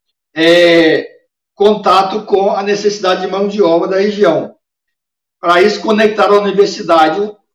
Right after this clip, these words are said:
as universidades estaduais, o erg, o enf e o eso, intensificando os investimentos e integrando o ensino, pesquisa e extensão,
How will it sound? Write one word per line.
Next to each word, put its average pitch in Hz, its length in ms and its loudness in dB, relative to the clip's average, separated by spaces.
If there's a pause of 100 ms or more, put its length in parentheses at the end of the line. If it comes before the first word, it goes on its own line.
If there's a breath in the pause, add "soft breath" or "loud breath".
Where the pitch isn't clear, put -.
as 160 100 -8
universidades 180 560 -2
estaduais, 160 500 0
o 190 120 2
erg, 196 320 4
o 170 100 6
enf 180 240 -2
e - 40 -14
o 214 100 -2
eso, 180 280 0 (840)
intensificando 208 600 -2
os 196 120 -2
investimentos 208 680 0
e 220 80 -8
integrando 196 500 0
o 196 40 2
ensino, 208 680 -4
pesquisa 214 520 0
e 233 60 -6
extensão, - 760 -4